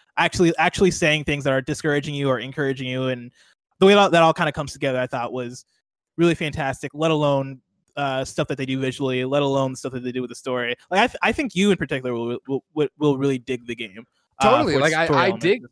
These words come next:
Speaker 2: I
Speaker 1: characters.
Speaker 2: dig what I played of it. It was just that I started it and I was like, "Okay, cool." Like, it's not like I need to turn everything off and just play this right now. And so then I went to work the next day and then came home and Jen was obsessed with it, just watched through her,
Speaker 1: Mm-hmm.
Speaker 2: you know, her lens or whatever. So it was,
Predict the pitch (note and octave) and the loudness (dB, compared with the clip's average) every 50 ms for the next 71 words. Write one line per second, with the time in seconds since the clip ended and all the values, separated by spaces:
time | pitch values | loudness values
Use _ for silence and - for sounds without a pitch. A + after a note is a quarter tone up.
0 | _ B2+ A2+ D3+ E3 D#3 B2+ C#3+ F3+ B3 C4+ B3 E3+ A#2+ A2 - - - C3 F#3+ | _ -4 -2 -2 -2 -2 -2 -2 -2 0 0 -2 -2 -2 -4 -6 -6 -2 -2 0
1 | B3 A#3 A2+ F2 C#2 B1 - - - C3+ C3 B2+ A2 C#3+ D3 - - B2+ A#2+ A2+ | 0 -2 -4 -6 -8 -16 -12 -6 -2 -2 -2 -2 -2 -2 -2 -2 -2 -2 0 0
2 | A2+ A2+ G#2+ A2 A2 A2 B2+ - - C3 C#3+ D#3 D#3 D#3 D3+ D#3 D#3+ C3+ C#3 C#3 | -2 -4 -6 -10 -14 -14 -8 -4 0 2 2 2 2 2 2 2 2 2 2 0
3 | C3 D#3 - A3 B3 - A#3+ G3+ - A#3 G#3+ G#3+ F#3+ E3 D3+ C#3+ C#3 D3+ - - | -2 -2 -2 -2 -2 0 0 0 4 4 4 4 4 2 0 -2 -6 -6 -2 -2
4 | F3 F3 F3+ E3 D#3 D3+ C3+ C3+ C3+ C3+ C#3 C#3+ C#3+ C#3 C3 B2 - - C#3 C3+ | 0 0 0 0 -2 -2 -2 -2 -4 -6 -6 -6 -8 -8 -8 -8 -4 -2 -2 0
5 | C3 B2+ B2+ B2 A#2+ A#2+ A#2+ A#2+ A#2+ A#2+ A2+ G#2 A#2+ A#2 - - - A2+ A2 G#2+ | -2 -2 -4 -4 -4 -4 -4 -4 -4 -6 -4 -2 -2 -2 -2 -2 -2 -2 -2 -2
6 | G#2 - G#2+ F#2+ F#2 G#2+ B2+ B2+ G2 F2 F#2 F#2 - G2+ G2+ G2+ G2+ F#2 F#2+ G#2 | -4 -4 -6 -6 -4 -4 -4 -4 -4 -4 -8 -10 -8 -8 -6 -6 -6 -4 -4 -6
7 | G2+ - G2 A2 A2+ - - F#2 F#2+ G2+ - - F#2+ F2+ G2 G2 F#2 F2+ F#2 - | -4 -2 -2 -2 -2 -4 -6 -10 -12 -10 -10 -8 -6 -6 -6 -8 -8 -10 -14 -12
8 | - F#2+ F#2+ G2+ G2 F#2 F#2 F2+ - F#2+ F#2+ F#2 F2 - - - - A2 G#2 - | -12 -10 -8 -8 -8 -10 -10 -12 -14 -12 -12 -12 -14 -16 -12 -10 -8 -8 -8 -10
9 | F2 E2 - - F2 E2+ - F#2+ F#2+ F#2 F2+ - - - G2 F2+ - G2 F#2+ F#2 | -12 -18 -18 -20 -20 -18 -10 -8 -6 -6 -6 -8 -10 -10 -10 -8 -6 -6 -8 -8
10 | F2+ - C3+ B2+ A#2+ A2+ G2 F2+ F2 E2+ B2 A#2+ A2+ G2+ F2+ D#2+ F2 E2+ F2+ F2 | -8 -10 -12 -12 -12 -12 -12 -12 -6 -2 0 0 0 0 -4 -10 -14 -16 -18 -18
11 | E2 D2 B1 B1 - _ - - - A#2+ A#2+ B2 | -18 -18 -18 -20 -20 _ -12 -8 -6 -4 -4 -6